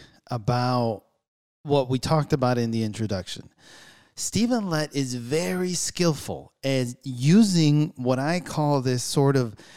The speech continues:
drive-by use of the Bible. So he drives by,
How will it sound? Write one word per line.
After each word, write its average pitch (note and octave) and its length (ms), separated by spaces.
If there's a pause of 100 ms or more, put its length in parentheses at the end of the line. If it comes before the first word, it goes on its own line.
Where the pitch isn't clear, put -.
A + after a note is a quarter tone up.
(240)
drive-by E3 880
use D3 540
of B2 100
the A2+ 80
Bible. A2+ 540
So B2+ 400 (320)
he C3+ 180
drives C3+ 720
by, C#3 560